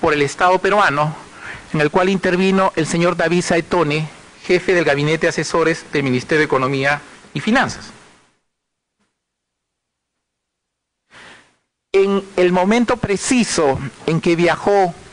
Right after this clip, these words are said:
el señor David, eh, Vladimiro Montesinos a Panamá, estuvieron presentes, entre otros, viendo eso, el señor Boloña, el señor Bergamino, el general Villanueva Ruesta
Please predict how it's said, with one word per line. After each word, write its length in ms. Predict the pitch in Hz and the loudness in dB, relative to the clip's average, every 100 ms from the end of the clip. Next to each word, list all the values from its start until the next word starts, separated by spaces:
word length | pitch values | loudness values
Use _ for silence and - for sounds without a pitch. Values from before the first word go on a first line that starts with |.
| - - _ - - - | -20 -20 _ -20 -10 0
el 160 | 160 | 0
señor 640 | - 160 170 175 185 196 - - - - - | 2 0 2 2 2 2 -2 -14 -20 -20 -6
David, 320 | 165 160 190 190 - | 0 2 2 -2 -2
eh, 440 | 151 151 151 156 151 | 0 2 4 4 4
Vladimiro 460 | 160 170 180 214 | 2 2 2 2
Montesinos 920 | 196 190 175 175 - 220 147 135 - - - - | 2 0 0 -2 0 0 2 0 -2 -12 -8 -4
a 100 | 147 | -2
Panamá, 480 | 151 143 160 214 - | 0 0 2 0 0
estuvieron 540 | 190 202 175 220 262 | -4 -2 2 2 2
presentes, 800 | 247 202 - 190 123 - 135 - - - - - _ _ | 0 -2 0 0 -2 -2 -4 -4 -18 -20 -20 -20 _ _
entre 340 | 170 175 175 165 | -2 -2 0 2
otros, 520 | 190 208 240 220 - 165 | 2 2 0 -2 -8 -6
viendo 520 | 156 240 311 185 151 | 0 2 4 2 2
eso, 360 | 151 - 302 - - - - - - | 0 0 -4 -4 -18 -20 -20 -20 -8
el 120 | 165 151 | -4 -2
señor 300 | 170 180 190 | 0 2 2
Boloña, 600 | 196 202 190 185 196 - - - | 2 2 2 2 0 -2 -10 -8
el 100 | 139 | -4
señor 260 | 175 180 | 0 2
Bergamino, 680 | 185 175 180 220 185 175 208 - - - - _ _ | 2 0 2 2 2 0 0 -6 -20 -20 -20 _ _
el 120 | 160 143 | -4 -2
general 380 | 156 151 160 | -2 2 2
Villanueva 440 | 180 190 190 202 202 | 2 2 2 2 2
Ruesta 500 | 214 208 - 220 | 2 0 -2 -4